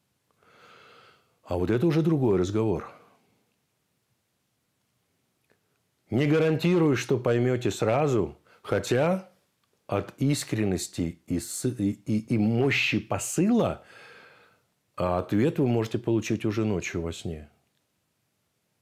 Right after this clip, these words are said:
Или на следующий день от случайного прохожего, который пройдёт мимо вас.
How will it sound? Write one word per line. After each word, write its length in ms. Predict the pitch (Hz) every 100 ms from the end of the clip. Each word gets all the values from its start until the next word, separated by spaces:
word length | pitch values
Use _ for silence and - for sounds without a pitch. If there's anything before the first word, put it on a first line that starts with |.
| _ _ _ _ _ _ _ _ _ _ _ _ _ _ _ -
Или 180 | 151
на 120 | 156 143
следующий 480 | 165 147 135 -
день 320 | 123 151 185 143
от 140 | 104
случайного 580 | 110 98 120 127 120 95
прохожего, 600 | 90 85 - 87 85 82
который 340 | - - 87
пройдёт 460 | 82 90 87 113 117
мимо 280 | 92 95 87
вас. 400 | 85 78 -